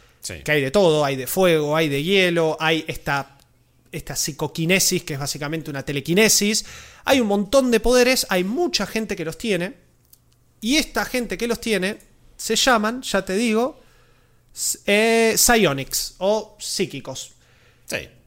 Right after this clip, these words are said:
Speaker 2: Estos psíquicos combaten una amenaza alien que invadió la Tierra, que se llama The Others, los otros.
Speaker 1: Ok.
Speaker 2: Esto, el mundo está hecho pelota, estamos en una ciudad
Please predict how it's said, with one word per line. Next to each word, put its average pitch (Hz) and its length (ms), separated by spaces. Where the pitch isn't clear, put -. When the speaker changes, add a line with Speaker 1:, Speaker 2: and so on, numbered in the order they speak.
Speaker 2:
Estos 254 360
psíquicos 269 600
combaten 254 640
una 214 280
amenaza 208 640
alien 208 600
que 151 80
invadió 147 400
la 202 120
Tierra, 233 440
que 240 140
se 220 120
llama 214 340
The 170 220
Others, 131 460
los 165 260
otros. 123 500
Speaker 1:
Ok. 127 160
Speaker 2:
Esto, 226 420
el 170 100
mundo 214 180
está 185 120
hecho 170 160
pelota, 254 640
estamos 185 440
en 170 80
una 180 220
ciudad 202 640